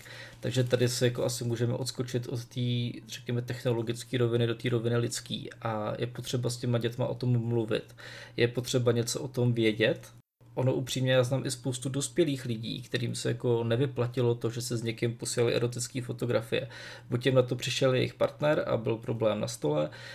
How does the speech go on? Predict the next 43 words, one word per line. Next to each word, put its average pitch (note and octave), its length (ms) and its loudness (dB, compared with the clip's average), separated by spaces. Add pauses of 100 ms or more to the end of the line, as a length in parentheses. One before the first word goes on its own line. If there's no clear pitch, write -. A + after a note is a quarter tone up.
(140)
a A#2+ 400 6
nebo A#2 260 2
ten A#2+ 260 2
jejich A#2 180 0
partner A#2+ 400 0
ty B2 520 2 (380)
fotografie B2 540 4
zneužil. A#2 640 -2 (360)
Ono D3 140 2
komplet C3 460 0
vlastně, C3+ 240 -2
když C3 100 0
se C#3 120 2
vrátíme B2+ 460 4
možná B2 280 4
teďka B2 160 2
úplně B2+ 220 4
na A#2 80 6
začátek A#2+ 600 0
a B2+ 40 -2
řekneme A#2+ 360 2
si, B2 120 -4
co B2 120 -4
to B2+ 140 2
revenge A#2+ 420 4
porn C3+ 200 2
znamená, A2+ 600 0 (500)
tak B2 180 -2
to - 80 2
je B2+ 40 6
vlastně B2+ 280 4
takový C3 180 -4
porno B2+ 380 4
jako B2+ 180 4
na, A#2+ 220 4 (180)
na - 80 2
oplátku, A#2+ 520 2
nebo A#2 140 4
porno B2+ 300 0
z B2 60 -2
pomsty, B2 420 0
jak A#2 120 -2
jste, - 220 -6